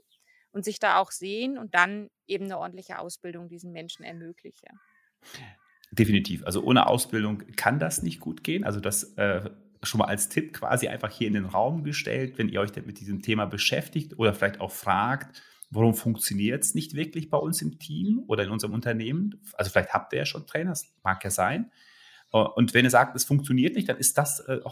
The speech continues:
Speaker 2: häufig der Schlüssel, weil ich nicht, ähm,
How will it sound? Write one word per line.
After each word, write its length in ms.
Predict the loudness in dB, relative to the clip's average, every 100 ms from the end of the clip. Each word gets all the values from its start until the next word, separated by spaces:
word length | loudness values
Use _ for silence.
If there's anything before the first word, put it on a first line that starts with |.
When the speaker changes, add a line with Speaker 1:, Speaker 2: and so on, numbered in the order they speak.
| 2
Speaker 2:
häufig 260 | 2 2
der 100 | -2
Schlüssel, 480 | 0 2 2 2 0
weil 380 | 2 2 0 -4 _ _ _ _ _ _ 2
ich 280 | 2 4
nicht, 460 | 2 4 2 -4 -10 -2
ähm, 720 | 0 0 -2 -4 -6 -6